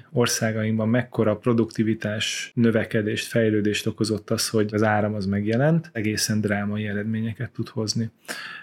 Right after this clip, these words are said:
És ez tényleg csak néhány adat, amellett, hogy egyébként fantasztikus természeti adottságokkal rendelkező kontinensről van szó. Csak tényleg egy példát mondjak, hogy egy éve körülbelül itt Európában mi igencsak aggódtunk azon, hogy Kenyában éhínség van és szárazság, és micsoda problémák,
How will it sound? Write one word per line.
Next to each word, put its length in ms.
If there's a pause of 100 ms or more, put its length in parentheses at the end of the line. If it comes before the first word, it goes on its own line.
(120)
És 180
ez 140
tényleg 240
csak 200
néhány 360
adat, 420
amellett, 520
hogy 100
egyébként 400
fantasztikus 680
természeti 560
adottságokkal 920
rendelkező 800
kontinensről 880
van 180
szó. 360 (140)
Csak 220
tényleg 280
egy 140
példát 440
mondjak, 360
hogy 340
egy 220
éve 280
körülbelül 540
itt 480 (160)
Európában 640
mi 80
igencsak 560
aggódtunk 640
azon, 260
hogy 180
Kenyában 480
éhínség 560
van 140
és 120
szárazság, 760
és 180
micsoda 340
problémák, 640